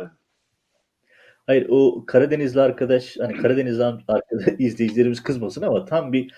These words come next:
Speaker 2: hani ilk cümleyi söyledi. "Aha," dedim, "bu kesin Karadenizli bir arkadaş." Cümlenin devamı geldi zaten, tamam
Speaker 1: Seyrettin
Speaker 2: yani.
Speaker 1: mi?
Speaker 2: E, dedim, yani bu meşhur Laz inadı. Yani adam kuyruk da kendisi beklerken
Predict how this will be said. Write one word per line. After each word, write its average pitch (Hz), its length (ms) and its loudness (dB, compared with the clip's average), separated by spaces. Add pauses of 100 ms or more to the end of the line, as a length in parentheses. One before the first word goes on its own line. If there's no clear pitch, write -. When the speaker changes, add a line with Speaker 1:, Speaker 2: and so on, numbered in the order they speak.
(140)
Speaker 2:
hani 135 220 0
ilk 190 220 0
cümleyi 160 300 2
söyledi. 156 440 6
"Aha," 139 200 -4
dedim, 101 220 -6
"bu 123 60 -18
kesin - 280 -10
Karadenizli 98 540 0
bir 92 60 -4
arkadaş." 107 440 -6
Cümlenin 117 480 -8
devamı 113 360 4
geldi 117 320 2
zaten, 120 420 0
tamam 113 100 -4
Speaker 1:
Seyrettin 98 360 0
Speaker 2:
yani. 196 80 -2
Speaker 1:
mi? 170 100 -10 (500)
Speaker 2:
E, 110 60 -6 (200)
dedim, 120 200 -14
yani 123 220 2
bu 151 260 0
meşhur 156 340 0
Laz 160 220 10
inadı. 117 400 0 (140)
Yani 113 440 2
adam 151 360 6 (180)
kuyruk 185 400 2
da 139 120 8
kendisi 160 400 4
beklerken 117 560 2